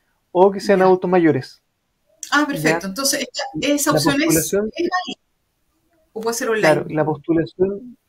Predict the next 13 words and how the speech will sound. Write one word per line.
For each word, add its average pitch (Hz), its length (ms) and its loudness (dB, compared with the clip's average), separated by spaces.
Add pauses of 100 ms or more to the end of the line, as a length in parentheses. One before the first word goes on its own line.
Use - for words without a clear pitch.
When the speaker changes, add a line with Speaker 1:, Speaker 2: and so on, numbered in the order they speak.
Speaker 1:
eh, 160 300 0
principalmente 185 800 2
se - 100 -6
está 214 140 -4
haciendo 196 320 -2
todo 208 320 4
online, 175 500 0 (320)
ya 170 260 -2
con 175 100 2
la 170 80 4
clave 180 240 4
Speaker 2:
Mm. 190 40 4
Speaker 1:
única. 143 380 -2